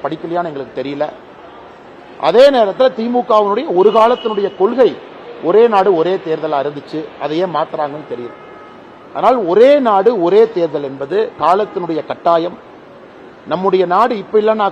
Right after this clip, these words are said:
கூட ஃபியூச்சர்ல போய்த்தாங்கன்னு ஆகணும். அது இன்னைக்கு ரெண்டாயிரத்தி இருபத்தி நான்கு தேர்தல்ல வரப்போகுதா? இது நான் பாரதிய ஜனதா கட்சி மாநில தலைவராக சொல்வதை விட உங்களை போன்ற ஒரு சாதாரண மனிதனாக சொல்ல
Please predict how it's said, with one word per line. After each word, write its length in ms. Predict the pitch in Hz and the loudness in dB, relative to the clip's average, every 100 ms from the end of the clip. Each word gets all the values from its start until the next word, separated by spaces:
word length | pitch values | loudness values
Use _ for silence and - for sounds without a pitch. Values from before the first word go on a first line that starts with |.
| 190 | -4
கூட 120 | 190 262 | -6 -6
ஃபியூச்சர்ல 420 | 196 208 208 185 247 | -8 -6 -4 -4 -4
போய்த்தாங்கன்னு 500 | 165 165 170 175 190 143 | -4 -4 -4 -4 -4 -4
ஆகணும். 260 | 151 151 - - - - - - - - - 180 | -4 -6 -18 -20 -20 -20 -20 -20 -20 -20 -6 0
அது 140 | 240 | 0
இன்னைக்கு 260 | 247 214 196 | 0 -2 -2
ரெண்டாயிரத்தி 520 | 240 285 277 277 254 | 2 4 4 2 -4
இருபத்தி 280 | 214 254 - 240 | -6 -6 -4 -2
நான்கு 200 | 220 208 202 | -2 -2 -2
தேர்தல்ல 320 | 214 208 190 | 0 0 -2
வரப்போகுதா? 480 | 175 180 180 156 165 139 - - - - - - - - - - - | -2 -2 -2 2 2 0 -6 -20 -20 -20 -20 -20 -20 -20 -20 -20 -16
இது 140 | 139 170 | -8 -6
நான் 120 | 160 | 0
பாரதிய 240 | 156 196 190 | 2 2 0
ஜனதா 240 | 185 180 | -2 -2
கட்சி 220 | 175 165 185 | -4 -6 -2
மாநில 240 | 156 185 185 170 | 0 0 -2 -4
தலைவராக 440 | 165 165 208 202 123 - - - - - - | -2 2 2 0 -4 -8 -20 -20 -20 -8 -4
சொல்வதை 320 | 180 170 151 | 0 0 0
விட 100 | 160 214 160 | 0 -2 -2
உங்களை 260 | 180 196 180 180 | -4 -2 -2 -2
போன்ற 200 | 214 220 | -2 0
ஒரு 80 | 180 151 | -2 0
சாதாரண 360 | 156 180 208 196 156 | 0 2 0 0 -4
மனிதனாக 420 | 180 185 170 156 | -4 -4 -4 -4
சொல்ல 140 | 147 | -6